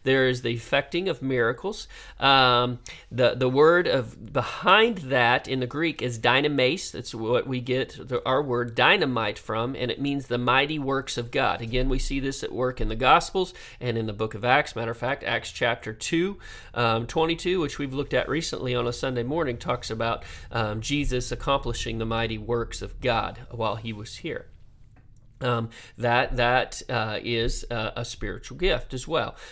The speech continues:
Then he goes on to the spiritual gift of prophecy. And now this is distinct from just speaking a word from the Lord, from preaching. This is, this has to do with saying something that is going to happen in the future. And there are examples of this in the book of Acts as well.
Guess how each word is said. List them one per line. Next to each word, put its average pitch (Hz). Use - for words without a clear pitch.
Then 139
he 156
goes 147
on 135
to 143
the 135
spiritual 135
gift 123
of 127
prophecy. 156
And 127
now 139
this 160
is 202
distinct -
from 143
just 135
speaking 156
a 127
word 127
from 123
the 117
Lord, 113
from 117
preaching. -
This 160
is, 151
this 147
has 151
to 143
do 135
with 120
saying 139
something 147
that 123
is 120
going 131
to 123
happen 120
in 113
the 117
future. 127
And 113
there 117
are 113
examples 120
of 120
this 127
in 113
the 113
book 120
of 113
Acts 110
as 110
well. 101